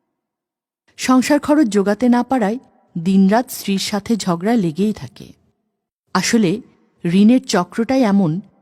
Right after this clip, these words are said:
যে তা কখনো শেষ হতে চায় না। ধরুন, আপনি পঞ্চাশ হাজার টাকা দামের একটি ওয়াশিং মেশিন কিনলেন কিস্তিতে।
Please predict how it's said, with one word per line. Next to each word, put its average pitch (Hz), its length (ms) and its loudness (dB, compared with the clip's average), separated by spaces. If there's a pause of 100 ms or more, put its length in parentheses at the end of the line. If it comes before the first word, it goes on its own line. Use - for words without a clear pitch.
(180)
যে 226 120 2
তা 240 340 -4
কখনো 277 420 2
শেষ 196 320 -4
হতে 135 180 -10
চায় 101 240 -14
না। 76 180 -18 (760)
ধরুন, 247 300 4 (460)
আপনি 202 260 -2 (100)
পঞ্চাশ 214 400 0
হাজার 269 240 0
টাকা 226 260 -6
দামের 214 300 2
একটি 214 240 -2
ওয়াশিং 180 400 0
মেশিন 202 280 -2
কিনলেন 190 420 -2
কিস্তিতে। - 600 -12